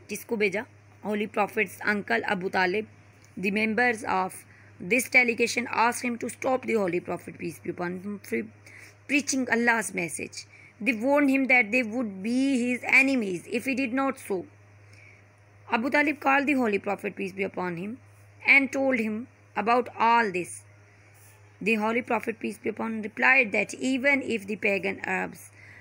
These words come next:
put the sun in his right hand and the moon in his left hand, he would not stop his mission. कभी अपने मिशन को नहीं छोड़ेंगे। अगर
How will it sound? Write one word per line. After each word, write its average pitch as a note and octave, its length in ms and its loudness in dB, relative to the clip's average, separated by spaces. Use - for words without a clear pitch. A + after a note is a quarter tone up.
put B3 240 2
the A#3 160 -2
sun C4+ 580 4
in A3+ 300 -4
his F3+ 420 -4
right G#3+ 400 4
hand F3+ 580 -2
and F#3 360 2
the E3+ 100 -4
moon B3 520 0
in F#3 280 -8
his F3 300 -6
left G3+ 400 0
hand, E3 340 -8
he F#3 80 -4
would F3 240 -4
not G#3+ 260 -2
stop - 380 -8
his E3 180 -12
mission. - 340 -14
कभी C4 200 4
अपने A#3+ 180 -4
मिशन G#3+ 320 -8
को G#3+ 120 -6
नहीं A3+ 120 -8
छोड़ेंगे। G3 440 -8
अगर C4+ 380 2